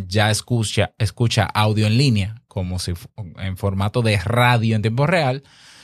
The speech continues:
dar el paso a un podcast no sería tan di-, complejo. ¿Por qué? Porque ya está adaptado a consumir contenido en audio. Número uno.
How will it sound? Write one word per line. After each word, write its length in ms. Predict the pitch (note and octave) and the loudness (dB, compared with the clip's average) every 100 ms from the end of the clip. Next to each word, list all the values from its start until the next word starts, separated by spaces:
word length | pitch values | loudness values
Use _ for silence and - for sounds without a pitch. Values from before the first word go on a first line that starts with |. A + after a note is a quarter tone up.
| - - _ | -20 -20 _
dar 280 | B2 B2 A#2+ | 0 2 4
el 120 | C3+ | 4
paso 300 | B2 C#3+ C#3 | 2 0 0
a 40 | D#3 | -2
un 100 | D#3 | 0
podcast 420 | D3+ D3 D#3+ D3+ | -2 0 -4 -2
no 160 | B2+ | 0
sería 420 | A#2+ B2 A#2 A2+ G#2+ | 2 4 4 2 0
tan 300 | A2 G#2+ G2 | 0 0 -2
di-, 100 | G2 - | -6 0
complejo. 680 | G#2 F#2 F2 F2 F2+ - _ _ _ _ _ - | 0 2 0 -4 -8 -14 _ _ _ _ _ -2
¿Por 180 | A2+ A#2+ | 0 0
qué? 140 | F#2+ | -2
Porque 240 | F2 F2 | -2 -2
ya 60 | F#2 | -2
está 200 | - G#2+ | 0 2
adaptado 560 | G#2 - G#2+ A2+ C#3+ - | 0 0 2 2 2 -2
a 100 | G#2+ | -4
consumir 460 | G2+ G2 - F#2 F2 | -2 -2 -2 -2 0
contenido 420 | G2 F#2 F2+ E2+ | 0 0 0 -2
en 80 | E2+ - | -6 -10
audio. 300 | F2 - _ _ _ _ | -12 -16 _ _ _ _
Número 360 | A2 G2 F2 E2+ | -6 -2 -2 -2
uno. 320 | - - - | -6 -14 -20